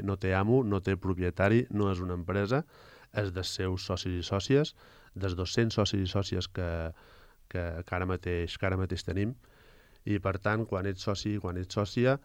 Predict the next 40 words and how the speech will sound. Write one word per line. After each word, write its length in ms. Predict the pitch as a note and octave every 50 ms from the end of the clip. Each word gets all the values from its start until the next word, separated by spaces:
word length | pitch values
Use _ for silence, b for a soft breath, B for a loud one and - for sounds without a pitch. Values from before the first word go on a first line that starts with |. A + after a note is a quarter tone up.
| b b b b b b b _ -
tens 320 | - G2 F#2+ G2+ G#2 G2+ G2+
aquesta 440 | G2+ F2+ G#2 G#2 - - - A2 G#2+ - -
capacitat 720 | - G#2+ F#2+ - F#2 - - G2 F2+ - G2+ G#2 A2+ - - -
de 260 | G#2 G2 G2+ F#2+ F#2 F#2 -
participar, 640 | - F2+ F2 - - - G2+ F#2 - G2 G2 G#2+ A#2 b b b b b -
eh, 60 | F#2+
a 340 | F2 E2 E2 E2 D#2+ D#2+ E2
la 140 | - - F2+
vida 160 | F2+ F#2+ G2
del 140 | F#2 F2+ - -
club, 240 | - A#2+ C3+ B2+ G#2+
des 160 | F#2+ G2 F2
de 80 | F2+ F#2+
participar 420 | - F#2 - - F#2 F#2+ F#2+ - G2
a 60 | -
les 160 | - G#2 G#2 G2
assemblees, 560 | - F#2+ F#2+ F#2+ F#2+ G2+ G#2+ A2+ C3+ - - B B B B B B B
eh, 120 | G2 G2 F#2
fins 280 | - - F#2+ G2 F#2
i 60 | F#2+ F2+
tot 200 | - G2 G2 -
ser 220 | - G#2 G2+ G2+ A2 G#2
elegible 560 | G2 G2 F#2+ F#2+ F#2+ G#2 G2 G2 G2 G2+ A2 A2+ G#2
en 120 | G2 F#2+ F#2
futures, 720 | - - F#2+ - G2 G2+ G2 F#2+ F#2 F2+ E2+ F2 E2+ -
eh, 400 | - G2 F2+ E2+ E2 E2 E2+ F2 F2
di-, 180 | E2+ G2 - -
di-, 340 | - A2+ D3 A#2+ G2+ G2+ -
directives, 680 | A2+ G#2 G#2 F2+ E2+ - - - G#2 F#2 D#2+ D#2 D2 D#2+
no? 160 | F#2 G#2 - - B B B B B B B B B B -
A 100 | F2+ F2+
part 220 | - F#2 F2+ F#2 G2
d'això, 300 | G2 - A#2 G#2+ G#2+ G#2+
després 280 | G#2 - - G#2+ G2 -
tens 160 | - G#2+ G#2 -
uns 220 | G#2 G2+ G2 F2+
avantatges, 800 | F#2+ F#2 F#2 F#2+ F#2 - A2 A#2+ A2+ A2 A#2+ C3 E3+ - - - b b b b b -
com 200 | - G2+ G#2 F#2+ F#2+
és 160 | G#2+ A2+ - -
l'entrada, 540 | G#2+ G2 F2+ G2 G2+ G2 F#2+ F#2 F2 E2+